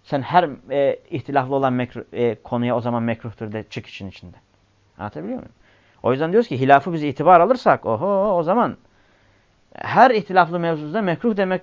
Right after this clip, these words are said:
zorunda oluruz. Bunu da kimse söylemez zaten. Tamam. O yüzden diyoruz ki yani hilaf iki kısımdır. Böyle bakarız olaya. Bir zayıf hilaf, hi-, ihtilaf vardır.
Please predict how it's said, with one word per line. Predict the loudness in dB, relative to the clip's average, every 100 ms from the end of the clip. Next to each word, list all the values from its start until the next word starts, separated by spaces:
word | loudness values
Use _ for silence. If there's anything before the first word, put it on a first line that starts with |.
| -8
zorunda | -4 -4 -2 -2
oluruz. | 0 0 -2
Bunu | -2
da |
kimse | -2 -4 -6
söylemez | -6 -6 -6 -10
zaten. | -18 -20 _ _ _ _ _ _ _ _ _ _ _ _ _ _ _ _ _ _
Tamam. | -20 -20 -20 4
O | 6
yüzden | 6 4 2
diyoruz | 2 0
ki | -2
yani | -2 0 -2 -8 -4
hilaf | 4 8 8 6
iki | -8
kısımdır. | -6 -6 -6 -6 -14 0
Böyle | 4 6 4
bakarız | 2 -4 -8
olaya. | -12 -14 _ -20 -12 0
Bir | 4
zayıf | 6 6 4
hilaf, | 6 6 6
hi-, | -8 -4
ihtilaf | -2 -2 4 4 6
vardır. | 4 4 -4